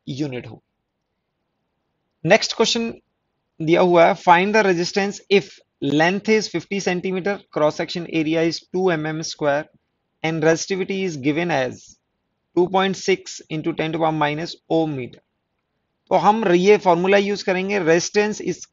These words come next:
resistivity length by area। रेजिस्टिविटी की वैल्यू हमें दी र-, दे रखी है, that is एसआई यूनिट में टू पॉइंट सिक्स into ten to power minus eight ohm meter। और जहां पर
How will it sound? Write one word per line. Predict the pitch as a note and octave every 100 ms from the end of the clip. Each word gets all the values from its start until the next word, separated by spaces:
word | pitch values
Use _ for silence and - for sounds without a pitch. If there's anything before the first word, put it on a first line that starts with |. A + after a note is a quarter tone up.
| _ -
resistivity | D3+ D#3+ F#3+ F#3 G3 G3+ - _ _ _ _ -
length | C#3+ D#3+ F3 E3
by | E3+ E3+ -
area। | B2+ B2 A2 - _ _ _ _ _ _ _
रेजिस्टिविटी | D3+ F#3 - G#3 A3
की | G#3+
वैल्यू | G#3 G3 A3
हमें | G#3 G3+ G3+ -
दी | E3 F#3
र-, | F#3+
दे | E3+ F3 F3+
रखी | F#3 F#3
है, | F3+ - _ _ -
that | C#3+ E3
is | E3 -
एसआई | D3 F3 F3
यूनिट | F3 E3+
में | D#3+ F3
टू | F3+ E3+
पॉइंट | F3 F3
सिक्स | - E3 E3+
into | E3 D#3+
ten | D#3 D3+
to |
power | D3+ D3
minus | D3 D3+ D3 -
eight | E3 D#3+ - C#3
ohm | C#3 B2+
meter। | A#2 - _ _ _ _ _ _ _ _ _ -
और | F3+
जहां | F3+ G3 - A#3
पर | A#3